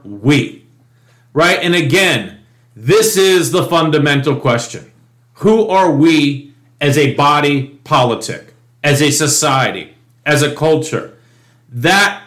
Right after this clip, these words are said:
the way he does it is masterful because it's both powerful and truthful.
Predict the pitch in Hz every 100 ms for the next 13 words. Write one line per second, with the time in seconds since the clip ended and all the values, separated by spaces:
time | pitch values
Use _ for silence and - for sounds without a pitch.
0 | _ _ 143 156 156 202 233 208 196 185
1 | 196 151 113 - - 147 127 147 151 147
2 | - 127 - 90 95 143 165 151 160 -
3 | 127 180 160 - - 170 170 170 - 175
4 | 156 - - 165 165 143 175 170 - -
5 | -